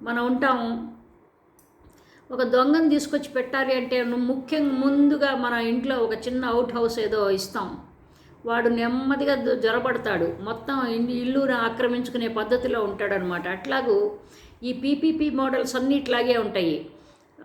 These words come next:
already చిత్తూరులో మనం చూస్తున్నాం, చిత్తూరు మె-, మెడికల్ కాలేజీ, మెడి-, మె-, మెడికల్ కాలేజీ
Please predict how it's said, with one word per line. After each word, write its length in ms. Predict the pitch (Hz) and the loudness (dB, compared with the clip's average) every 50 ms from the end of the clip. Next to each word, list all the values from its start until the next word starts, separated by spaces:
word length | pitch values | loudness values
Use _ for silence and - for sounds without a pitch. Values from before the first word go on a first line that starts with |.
| 214 220 240 | -2 -2 0
already 280 | 262 269 269 269 277 254 | 0 0 0 0 0 -2
చిత్తూరులో 640 | - - 254 - - 311 302 285 285 285 277 262 | -4 -8 -10 -4 0 2 2 4 4 4 4 4
మనం 280 | 254 247 240 233 214 220 233 | 4 2 0 -2 -4 -4 -4
చూస్తున్నాం, 460 | 247 247 254 - 254 240 220 208 196 - 254 | -6 -6 -6 -4 -6 -4 -4 -4 -4 -6 -6
చిత్తూరు 440 | 254 254 254 285 285 277 254 247 240 | -8 -4 -2 0 2 2 2 2 2
మె-, 260 | 240 233 233 233 233 | 2 0 0 0 0
మెడికల్ 420 | 226 226 233 226 233 233 254 254 | 0 0 0 0 0 2 0 0
కాలేజీ, 480 | 247 240 226 226 233 220 220 208 226 226 | 0 0 0 2 2 2 2 2 0 0
మెడి-, 300 | 214 220 220 220 247 233 | 0 0 0 0 0 0
మె-, 260 | 233 220 220 226 208 | -2 -4 -6 -6 -6
మెడికల్ 540 | 208 214 208 208 214 226 240 233 254 254 247 | -6 -6 -6 -4 -2 -2 0 0 0 0 0
కాలేజీ 640 | 247 254 240 240 247 247 226 226 226 208 - - | 0 -2 0 2 2 2 2 4 4 4 4 2